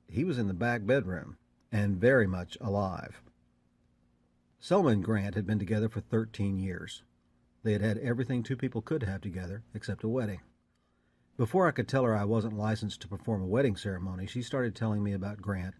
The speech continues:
in church. Grant had been a very faithful churchgoer for years. In fact, they met in church. But one Sunday morning,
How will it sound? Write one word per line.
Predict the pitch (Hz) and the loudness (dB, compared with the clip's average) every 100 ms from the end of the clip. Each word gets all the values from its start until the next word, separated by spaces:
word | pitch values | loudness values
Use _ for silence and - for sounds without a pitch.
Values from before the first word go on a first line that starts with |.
| - | -12
in | 113 92 | -8 -6
church. | - 90 80 - - _ _ _ _ _ _ _ _ _ | -6 -6 -8 -14 -20 _ _ _ _ _ _ _ _ _
Grant | - 185 180 | 2 4 6
had | 120 | 4
been | 110 | 2
a | 101 | 2
very | 95 131 123 | 4 4 2
faithful | - 123 113 107 | 2 0 0 -4
churchgoer | 127 123 - 95 85 | -2 -4 -4 -6 -6
for | - 107 | -6 -2
years. | 107 107 82 82 - | 0 0 -2 -10 -8
In | 120 | -4
fact, | 101 120 117 - | -2 -2 -2 -6
they | 107 104 | -4 0
met | 127 156 | 0 -2
in | 92 | -4
church. | - - - - _ _ _ _ _ _ _ - | -8 -12 -14 -20 _ _ _ _ _ _ _ -6
But | 117 | 0
one | 104 147 | 2 4
Sunday | - 160 | 4 2
morning, | 160 113 95 101 | 4 4 2 -4